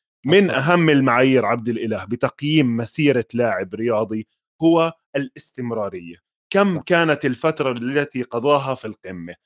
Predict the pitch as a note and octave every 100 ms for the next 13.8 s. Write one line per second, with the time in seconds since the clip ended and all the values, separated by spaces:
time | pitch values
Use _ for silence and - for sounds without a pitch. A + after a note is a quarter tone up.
0 | _ _ A2+ D#3+ D#3 _ _ - D3 D3
1 | B2 C#3+ C3+ D#3 D#3+ D#3+ C#3 C3 C#3+ C#3+
2 | C3+ C3+ - C3+ C3 B2 _ - C3+ B2
3 | D3 E3+ D#3 B2 D3+ D3 C3+ C#3 C3+ B2
4 | B2 C#3+ C#3+ C#3 C3+ B2 C#3 C#3+ B2 A2+
5 | G#2 - A3+ _ _ D#3+ C#3+ C#3 - D#3
6 | C#3+ B2+ B2 C#3+ C3+ C3 B2 A#2+ A#2+ _
7 | _ _ _ - D3+ D#3 C#3+ B2+ F3+ G3
8 | F3 D3 C3 A#2+ A#2 A2+ A2+ - G3+ -
9 | D#3+ C#3+ F3+ D#3+ D#3+ C3+ E3 D3+ B2+ C#3+
10 | F#3 F#3+ F3+ - D#3+ F#3+ C3 C#3 - G#3+
11 | F#3+ D#3 C3+ - F#3 G3 D#3+ C#3 B2 A#2+
12 | A#2 A#2 A2+ E3+ F3 D#3+ - E3+ C3+ -
13 | G3+ E3 B2+ C#3+ F#3 E3 D#3+ F3+